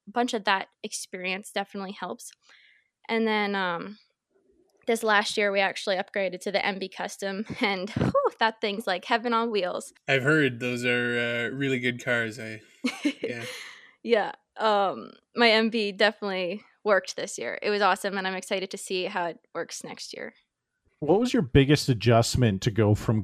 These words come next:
Speaker 3: go-karts into dirt track racing, whether from a, you know, a mentality viewpoint to physical aspect to just in terms of how the car reacts or acts, anything like that?
Speaker 1: Surprisingly,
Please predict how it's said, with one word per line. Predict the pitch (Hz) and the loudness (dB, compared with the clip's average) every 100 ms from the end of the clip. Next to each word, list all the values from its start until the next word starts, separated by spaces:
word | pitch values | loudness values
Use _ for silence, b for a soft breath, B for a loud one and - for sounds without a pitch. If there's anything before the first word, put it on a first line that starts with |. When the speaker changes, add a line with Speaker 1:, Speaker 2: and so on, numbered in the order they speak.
| - | 0
Speaker 3:
go-karts | 101 101 - 104 92 - | 0 0 2 2 0 -2
into | 117 107 107 | -2 0 0
dirt | 95 95 | 2 0
track | - 107 95 | 4 4 6
racing, | 104 98 117 107 | 4 4 2 6
whether | 123 127 | 8 8
from | - 139 117 | 6 6 8
a, | 107 101 98 95 | 8 6 4 2
you | 113 | 2
know, | 104 98 95 | 4 4 2
a | 87 98 92 92 | 2 2 2 0
mentality | 95 98 - 135 160 165 156 156 | 0 0 4 8 10 10 6 4
viewpoint | 151 147 147 - 147 143 143 139 139 156 | 4 4 4 4 6 6 6 4 2 -2
to | - 95 92 - | -2 2 2 4
physical | 143 151 170 - 151 | 4 6 4 4 8
aspect | 143 147 - 143 139 143 - - - | 8 6 4 4 6 4 0 -10 -14
to | - 117 104 101 98 98 95 92 - | -2 2 2 2 0 0 -2 -4 0
just | 131 113 - | 2 2 2
in | 117 | 0
terms | 127 117 | 2 4
of | 110 | 6
how | 113 | 6
the | 107 104 | 6 4
car | - 110 101 | 2 2 4
reacts | 95 107 120 127 - | 4 8 8 6 4
or | 107 | 4
acts, | 110 117 - | 6 4 4
anything | 113 117 110 | 2 4 4
like | 101 95 | 2 0
that? | 92 85 - _ _ _ _ - | -2 -4 -6 _ _ _ _ -10
Speaker 1:
Surprisingly, | - - 294 330 440 | -8 0 0 2 0